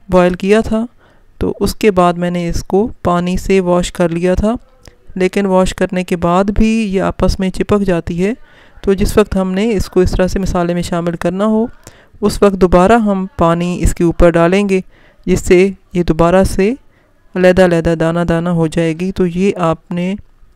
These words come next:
ज़रूर याद रखना है कि पहले इसको अलग-अलग करना है मैकरोनी को पानी डाल के,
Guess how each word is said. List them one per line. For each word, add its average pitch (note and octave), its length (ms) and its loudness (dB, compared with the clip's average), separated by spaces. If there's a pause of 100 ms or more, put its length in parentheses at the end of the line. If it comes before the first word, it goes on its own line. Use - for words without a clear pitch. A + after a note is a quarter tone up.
(120)
ज़रूर G3 380 0
याद E3+ 260 0
रखना E3+ 260 -4
है F#3+ 220 0 (460)
कि G3+ 160 0
पहले F#3+ 300 2
इसको F#3+ 360 2
अलग-अलग F#3 440 0
करना G3+ 320 0
है A3 160 0
मैकरोनी G#3 460 0
को C4 220 -6 (460)
पानी F3 220 0
डाल D#3+ 220 0
के, E3+ 200 -4